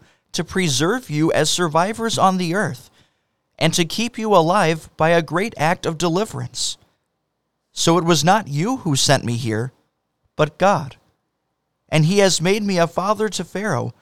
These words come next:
lord over his entire household, and ruler over the whole land of Egypt. Hurry,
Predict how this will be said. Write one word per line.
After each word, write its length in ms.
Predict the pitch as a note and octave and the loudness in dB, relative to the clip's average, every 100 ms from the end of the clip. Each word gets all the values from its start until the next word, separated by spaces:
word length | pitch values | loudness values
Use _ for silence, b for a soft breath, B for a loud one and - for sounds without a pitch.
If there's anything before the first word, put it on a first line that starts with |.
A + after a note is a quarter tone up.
| _ _ | _ _
lord 320 | C#3+ G3 A#3 | 0 2 4
over 280 | G3 G3+ G3+ | 2 2 0
his 180 | G3+ G3 | 0 -2
entire 460 | F3+ G3 G3+ G#3 | -4 -4 -6 -4
household, 640 | F#3 G#3+ A3+ - A#2 G2+ _ _ _ _ _ _ - | -2 -2 -2 -4 -6 -6 _ _ _ _ _ _ -2
and 200 | D#3+ D#3 | 2 2
ruler 320 | F3+ A3+ A#3+ | 2 0 2
over 240 | G3 F#3+ G3 | 2 2 0
the 160 | F#3 | 0
whole 220 | F#3 G#3+ | 4 2
land 300 | F#3 F#3+ G3+ | 2 0 -2
of 100 | F3+ | -4
Egypt. 520 | F3+ G3+ D3 C#3 - - _ _ _ _ _ _ _ _ | -6 -6 -8 -10 -18 -20 _ _ _ _ _ _ _ _
Hurry, 460 | - G3 A3 B2+ | -2 0 0 -2